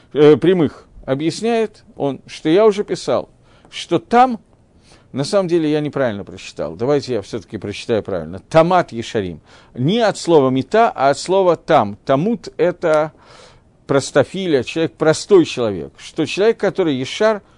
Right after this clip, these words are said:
в нем должна содержаться некая простота. И она будет его успокаивать. Я объяснял, что там, говорит, э, Гагро, это человек, который идет по дороге Торы Бетмимут. В простом, вот не задумываясь, вот так сказано, я так и делаю, и все,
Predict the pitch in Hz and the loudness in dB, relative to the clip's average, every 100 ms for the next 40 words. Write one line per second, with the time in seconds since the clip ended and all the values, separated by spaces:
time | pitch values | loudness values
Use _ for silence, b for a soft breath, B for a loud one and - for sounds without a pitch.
0 | b 110 143 202 165 170 160 196 - 143 | b -4 -2 0 2 2 0 -8 -6 -4
1 | 147 131 196 - 165 151 160 165 147 143 | -4 0 0 0 -6 -6 -4 -4 -4 -6
2 | - - 139 123 80 _ b b b b | -8 -6 -2 -2 -4 _ b b b b
3 | b _ - 135 170 233 208 185 170 165 | b _ 0 0 2 0 0 -2 0 0
4 | 165 - 151 120 90 80 87 151 220 220 | -2 -4 -4 -2 -2 -4 -6 2 4 2
5 | 214 - 165 110 - 147 - 226 247 190 | -2 -6 -4 -4 -4 -10 0 2 2 0
6 | 131 135 120 107 - - 117 104 131 110 | 2 2 0 -6 -16 -10 -6 0 0 0
7 | 98 - b b b 202 214 - 220 233 | -4 -6 b b b 0 0 0 2 2
8 | 185 175 170 160 170 220 - - _ _ | 0 0 0 2 2 0 -2 -20 _ _
9 | - 151 165 208 156 139 - 220 208 123 | 0 4 4 4 0 0 6 6 6 2
10 | 175 175 170 165 117 - _ _ _ 175 | 0 0 -6 -4 -6 -10 _ _ _ -2
11 | 175 196 262 233 170 - 185 202 208 202 | -2 0 0 0 -2 -6 -6 -2 0 0
12 | 175 123 107 139 135 190 180 - 254 254 | -2 -2 -4 -6 -4 -2 -2 -2 0 0
13 | 170 147 170 175 151 135 107 95 117 - | -2 -6 -4 -4 -6 -6 -4 -4 -6 -8
14 | 107 85 | -8 -8